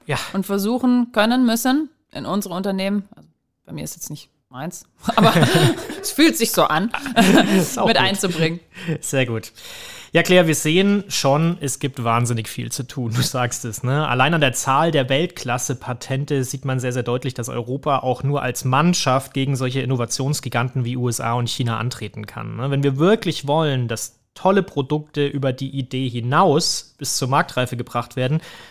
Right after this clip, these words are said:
Speaker 1: dann müssen wir mutiger als Unternehmen und auch mutiger vor allem als europäische Investoren werden und es vor allem Gründern deutlich leichter machen. Also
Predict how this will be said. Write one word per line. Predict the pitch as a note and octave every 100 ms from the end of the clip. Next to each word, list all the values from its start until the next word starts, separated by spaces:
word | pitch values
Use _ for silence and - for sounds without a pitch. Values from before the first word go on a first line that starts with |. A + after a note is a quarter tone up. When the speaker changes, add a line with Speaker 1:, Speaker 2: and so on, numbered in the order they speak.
| -
Speaker 1:
dann | B2+ C#3
müssen | D3 A#3 - E3+ C3
wir | C#3 E3 E3+ F3
mutiger | C#3 D3 A#3 - C#3 A#2+
als | A2 B2
Unternehmen | - C#3+ B2+ B2 D3 E3+
und | D#3
auch | D3+ C#3
mutiger | D#3 F#3+ D#3 -
vor | C#3 B2+ -
allem | C#3+ D3
als | B2
europäische | C3+ B2+ B2 - D3+ -
Investoren | C#3 B2+ A#2 - E3 F3+ A#2+
werden | A2 A2+ D3+ F3+ - - - -
und | D#3 D3
es |
vor | - C#3 A#2+
allem | B2+ D#3+ E3+ E3 - _
Gründern | - D#3+ F3+ F3+ D#3+ D3+
deutlich | C3+ B2+ C3 A2+
leichter | A#2 A#2 - A2+
machen. | A2 - A#2+
Also | B2+ C3 C3+